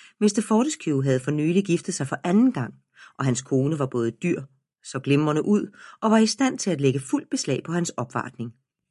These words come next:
For mister Fortescue var Miss Grubbenor blot en nødvendig del af kontorudstyret, som helt igennem var både meget luksuriøs og meget dyr.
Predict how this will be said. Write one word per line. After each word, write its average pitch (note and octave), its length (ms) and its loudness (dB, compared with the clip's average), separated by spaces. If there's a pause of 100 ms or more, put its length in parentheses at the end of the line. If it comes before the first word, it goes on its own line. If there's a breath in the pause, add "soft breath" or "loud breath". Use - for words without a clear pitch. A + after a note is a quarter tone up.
(400 soft breath)
For B3+ 100 0
mister A#3+ 320 4
Fortescue C3+ 680 -2 (460)
var C#3+ 80 0
Miss C3+ 200 2
Grubbenor D3 420 0
blot C#3 340 2
en C#3+ 180 0
nødvendig C3+ 480 0
del - 340 -2
af C#3 100 -10
kontorudstyret, C3+ 1000 -4 (240 loud breath)
som A3+ 180 4
helt C#4 280 0
igennem D3 500 -4 (220 soft breath)
var C3+ 100 -2
både B2+ 360 0 (120)
meget D3 300 4
luksuriøs G3+ 680 0 (160)
og A#3+ 100 2
meget C3 320 2
dyr. C3 180 -2